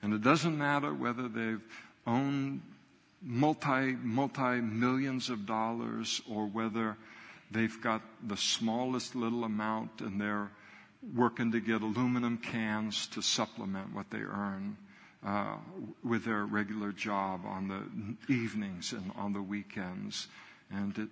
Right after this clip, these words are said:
it's good to, to realize that. These kind of class distinctions, they mean nothing to God. They're just inventions of man. And, uh, just to look at one another,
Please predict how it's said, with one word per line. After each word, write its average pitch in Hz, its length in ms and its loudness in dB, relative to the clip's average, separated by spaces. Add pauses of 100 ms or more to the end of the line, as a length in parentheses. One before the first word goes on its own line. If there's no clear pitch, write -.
it's 110 240 -2
good 117 360 0
to, 107 220 -2 (120)
to 117 120 0
realize 101 640 0
that. 101 240 -6
These 120 220 0
kind 131 220 -2
of 117 140 -6
class 113 340 0
distinctions, 104 720 -4
they 107 120 -4
mean 101 360 -2
nothing 117 360 -2
to 107 80 -6
God. 101 340 -4 (440)
They're 107 100 0
just 104 260 -2 (140)
inventions 104 880 -2
of 101 200 -8
man. 95 560 -4 (480)
And, 90 260 -4 (100)
uh, 98 160 -4
just 107 280 0
to 104 60 -6
look 104 400 0
at 110 80 -4
one 101 240 -2
another, 92 480 -4